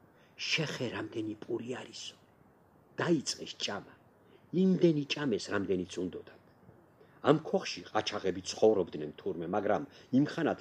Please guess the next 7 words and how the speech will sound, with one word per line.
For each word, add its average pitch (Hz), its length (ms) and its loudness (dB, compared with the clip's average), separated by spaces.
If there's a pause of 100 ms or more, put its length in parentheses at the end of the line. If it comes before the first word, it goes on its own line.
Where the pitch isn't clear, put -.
მზარეული 113 520 2
ქალის 98 400 -6
მეტი 143 280 -2
შინ 104 140 -8 (100)
არავინ 156 360 -4
იყო. - 160 -16 (640)
ქალმა 160 360 10